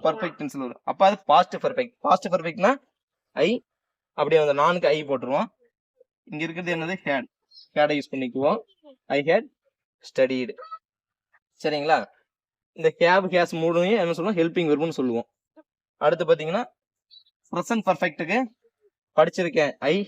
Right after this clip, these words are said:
have studied." சார் வந்து கேட்க முடியும், நம்ம ஃப்ரெண்ட்ஸ் கிட்ட சொல்லிக்க முடியாது, "நான் படிச்சிட்டேன்" அப்படின்னு சொல்லுவோம் பாத்தீங்களா? அப்ப வந்து என்ன யூஸ் பண்ணுவோம்? "படிச்சிட்டேன்"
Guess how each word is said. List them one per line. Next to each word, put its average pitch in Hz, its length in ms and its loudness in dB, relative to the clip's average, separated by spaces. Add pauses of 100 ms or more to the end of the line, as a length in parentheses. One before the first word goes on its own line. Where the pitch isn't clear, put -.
have 185 240 4 (260)
studied." 135 360 -6
சார் 165 260 0
வந்து 165 140 0
கேட்க 160 160 4
முடியும், 165 220 0
நம்ம 156 120 -2
ஃப்ரெண்ட்ஸ் 147 220 -12
கிட்ட 147 120 -12
சொல்லிக்க 143 220 -8
முடியாது, 139 200 -4
"நான் 123 120 -4
படிச்சிட்டேன்" 135 420 -4
அப்படின்னு - 280 -10
சொல்லுவோம் 139 180 -6
பாத்தீங்களா? 143 240 2
அப்ப 170 120 -4
வந்து 170 180 2
என்ன 175 140 -2
யூஸ் 139 200 -10
பண்ணுவோம்? 127 220 -4 (460)
"படிச்சிட்டேன்" 147 480 2